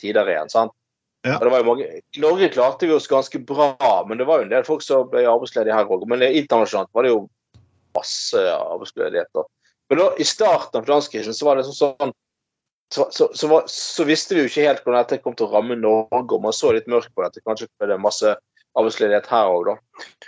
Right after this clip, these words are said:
Speaker 1: Og da var jo han her Stein Erik Hagen, han, eh, gamle Rimi-kongen. Eh,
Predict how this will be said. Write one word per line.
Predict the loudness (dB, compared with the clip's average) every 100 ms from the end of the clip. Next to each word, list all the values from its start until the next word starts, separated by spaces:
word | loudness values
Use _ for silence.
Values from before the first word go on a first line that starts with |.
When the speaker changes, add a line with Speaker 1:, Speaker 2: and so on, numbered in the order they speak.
| -10 -4
Speaker 1:
Og |
da | 0 2
var | 4
jo | 4
han | 4 2
her | 2
Stein | 2 0 0 2
Erik | 0 0
Hagen, | 2 2 2 -2 -4 _ _ _ _ _ _ _ -4
han, | -2 2
eh, | 2 2 -2 -8 -4
gamle | 0 2 0 -4 -6
Rimi-kongen. | -6 -4 -4 -6 -2 -4 -4 -8 _ _ _ _ _ _ _ _ _ 0
Eh, | 0